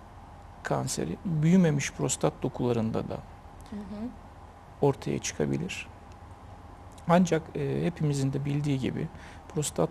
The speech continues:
Speaker 1: dokusu yaşa bağlı olarak büyür ve büyüdükçe de insanlarda çeşitli sıkıntılara yol açar. Ve insanlar, e, bizlere geldiğinde, kliniklerimize geldiğinde,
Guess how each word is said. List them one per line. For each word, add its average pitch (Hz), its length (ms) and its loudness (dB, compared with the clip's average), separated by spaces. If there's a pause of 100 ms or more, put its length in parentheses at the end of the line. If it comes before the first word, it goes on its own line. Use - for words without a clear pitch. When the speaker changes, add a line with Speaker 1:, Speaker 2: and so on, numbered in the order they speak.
Speaker 1:
dokusu - 380 -4
yaşa 156 360 2
bağlı 123 260 2
olarak - 420 -2 (380)
büyür 131 400 -2 (680)
ve 156 140 0
büyüdükçe 175 520 2
de 160 100 0 (540)
insanlarda 147 600 0
çeşitli - 340 -6
sıkıntılara - 560 -2
yol - 160 -4
açar. - 420 -6 (640)
Ve 156 180 2
insanlar, 170 640 2 (200)
e, 156 500 -2
bizlere 151 320 2
geldiğinde, 147 600 4
kliniklerimize 139 720 2
geldiğinde, 135 680 0